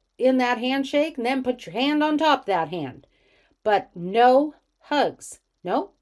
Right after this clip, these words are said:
not even the side hug. No hugs. Number two, do not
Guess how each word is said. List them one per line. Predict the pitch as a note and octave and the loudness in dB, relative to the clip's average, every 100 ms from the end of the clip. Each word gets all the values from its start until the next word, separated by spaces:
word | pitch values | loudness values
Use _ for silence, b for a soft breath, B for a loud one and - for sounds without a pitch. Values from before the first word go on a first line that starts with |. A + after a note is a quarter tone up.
| _ | _
not | F3 E3+ | -8 -6
even | F#3+ B3 | -4 -4
the | D4 | -4
side | C#4+ D3+ C3+ | -4 -6 -8
hug. | - B2 - _ _ _ | -12 -16 -20 _ _ _
No | D3 F3+ | -6 -4
hugs. | F3+ C#3 - - - _ _ _ | -4 -8 -14 -20 -20 _ _ _
Number | D#3+ E3+ G#3 | -10 -8 -8
two, | - - _ _ _ _ _ _ _ _ _ _ _ _ _ _ _ _ F3 | -8 -10 _ _ _ _ _ _ _ _ _ _ _ _ _ _ _ _ -4
do | B3 A#3 | 0 0
not | F#3+ G3+ A3+ C#4+ F4 - | 0 -2 0 -2 -6 -18